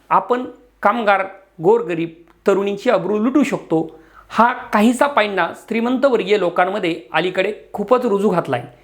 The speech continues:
कारण अशा घटना, पैशाच्या जीवावरती मस्तवाल दाखवणारी, मस्ती दाखवणारी अनेकशा घटना महाराष्ट्रात घडत असतात. पैशाच्या जीवावर तुम्ही जमीन घेऊ शकता, प्लॉट घेऊ शकता,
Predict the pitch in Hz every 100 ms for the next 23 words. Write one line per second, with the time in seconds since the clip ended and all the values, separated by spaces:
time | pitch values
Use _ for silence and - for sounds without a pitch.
0 | _ - - 175 - - 185 269 254 190
1 | 165 143 143 - - 185 180 233 233 240
2 | 202 175 160 156 156 151 - _ _ _
3 | 156 165 202 - 240 240 202 175 165 165
4 | 160 165 165 196 247 196 - 165 160 143
5 | 143 - _ _ _ _ _ _ 208 269
6 | 277 277 185 165 196 190 151 165 - 214
7 | 254 226 160 - 135 - - _ _ _
8 | - 180 226 220 240 220 190 170 151 -
9 | - _ _ _ - 247 233 247 269 302
10 | 269 262 277 - 269 - 262 294 214 185
11 | 165 - 135